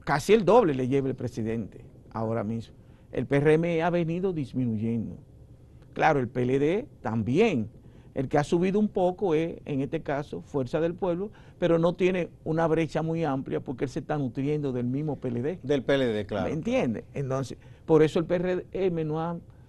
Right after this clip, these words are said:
Speaker 1: disminuido tan significativamente. ¿Por qué? Porque hay una agenda en la sociedad que el aparato político debería,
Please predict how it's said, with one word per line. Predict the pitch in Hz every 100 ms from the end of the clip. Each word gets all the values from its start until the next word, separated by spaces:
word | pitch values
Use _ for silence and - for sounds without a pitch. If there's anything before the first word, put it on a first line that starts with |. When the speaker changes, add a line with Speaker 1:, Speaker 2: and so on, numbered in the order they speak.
| - -
Speaker 1:
disminuido | 160 170 170 170 170 180
tan | - 143 131
significativamente. | 147 135 123 120 113 - 110 - - - - - - -
¿Por | - 302 175
qué? | 139 101 - - - -
Porque | 220 214 269
hay |
una | 320 247
agenda | 151 202 156
en | 123
la | 113
sociedad | - 110 104 - - - - - - - - - -
que | 180
el | 175
aparato | 170 175 180 202
político | 175 180 175 185 175
debería, | 160 151 147 208 -